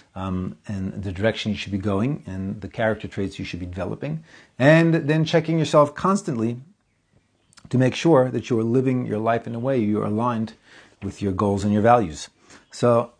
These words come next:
now he says, he continues, and he says, "That which brings a person," this, this chapter, by the way, is called The Way to Acquire Consciousness, and to develop consciousness. He says, That which brings a person in general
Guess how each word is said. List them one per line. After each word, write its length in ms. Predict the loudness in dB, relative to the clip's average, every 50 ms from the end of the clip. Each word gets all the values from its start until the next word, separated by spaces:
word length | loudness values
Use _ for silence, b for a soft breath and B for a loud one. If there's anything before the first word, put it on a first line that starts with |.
| _ _ _ _ _ _ _
now 240 | 0 2 4 6 6
he 80 | 6 4
says, 300 | 4 2 0 0 0 -2
he 80 | -4
continues, 440 | -6 -6 -8 -2 0 0 0 0 0
and 100 | 0 -2
he 60 | -2
says, 260 | 0 2 4 4 4 6
"That 160 | 4 4 4
which 200 | 4 0 0 0
brings 260 | 0 2 2 2 0
a 40 | 0
person," 680 | -4 0 2 2 2 2 2 0 0 0 0 -2 -6 -6 -6
this, 160 | -4 -4 -4 -2
this 220 | 0 -2 -2 0
chapter, 300 | 2 0 0 2 0 -2
by 180 | 2 2 2 4
the 100 | 4 2
way, 180 | 2 2 2
is 140 | 0 -2 -6
called 280 | -6 -4 -4 -4 -4 -4
The 60 | -4
Way 400 | 2 4 6 6 6 4 0 -6 b b b b b
to 120 | -4 -2 -2
Acquire 540 | -2 -2 0 4 4 4 4 4 0 -8 -14 _ _ _ _ _ -10
Consciousness, 680 | -6 -6 -4 -4 -4 -4 -2 0 0 0 -2 -6 -12 _ -20 -20 _ -20 _ _ _ _ _ _ _ _ _ _ _ _ _ -20 _ _ B B B B B B
and 120 | -4 0
to 80 | 0 2
develop 400 | 2 4 4 4 4 4 0 -2
consciousness. 480 | -6 -6 -6 -8 -6 -2 0 0 0
He 80 | 2 2
says, 220 | 4 4 4 4
That 180 | 4 4 4 6
which 220 | 4 0 0 0
brings 360 | 2 4 4 6 6 4 2
a 60 | 2 0
person 560 | 2 4 4 4 4 4 2 0 0 -2 -4
in 140 | -4 -4 -2
general 640 | 0 2 2 2 4 4 4 4 4 2 0 -4